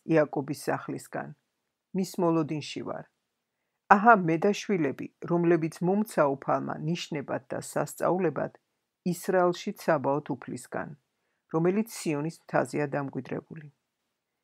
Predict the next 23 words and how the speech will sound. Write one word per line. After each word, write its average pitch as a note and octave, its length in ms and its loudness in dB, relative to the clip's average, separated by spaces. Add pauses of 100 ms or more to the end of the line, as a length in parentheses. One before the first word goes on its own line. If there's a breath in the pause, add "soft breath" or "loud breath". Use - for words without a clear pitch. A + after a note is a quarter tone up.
(380)
როცა G3+ 280 6
გეტყვიან, D#3+ 540 2 (140)
დაეკითხეთო F3 920 2
მესულთნეებსა D#3+ 1000 -2
და C#3+ 120 -6
გრძნეულებს, D#3 800 -2 (680)
რომლებიც E3+ 500 4
ჩურჩულებენ F#3 840 0
და D#3 220 2
ბუდბუდებენ. D3 760 -2 (640)
განა G3+ 240 8
ყოველი A#3 440 4
ხალხი - 360 4
თავის E3+ 360 6
ღმერთს E3 340 0
არ D#3+ 140 4
ეკითხება? D#3+ 600 -4 (720)
განა G#3 200 8
მკვდრებს G#3 480 4
უნდა G3 220 4
ეკითხებოდნენ F3+ 800 0
ცოცხალთა D3+ 640 0
გამო. B2 340 -6